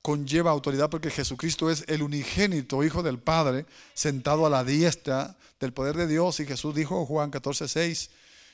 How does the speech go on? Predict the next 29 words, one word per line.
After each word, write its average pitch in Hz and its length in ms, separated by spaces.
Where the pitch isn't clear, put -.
"Yo 151 260
soy 151 200
el 135 100
camino, 185 640
la 127 160
verdad 127 420
y 139 80
el 123 140
Padre, 147 380
y 123 40
nadie 135 600
va 120 220
a 120 60
ir 127 200
a 151 140
mi 151 100
Padre 147 500
si - 180
no 135 120
es 135 80
a 139 80
través 127 400
de 131 80
mí". 165 240
Entonces 180 580
eso 185 360
conlleva 160 360
una 165 140
autoridad. 143 600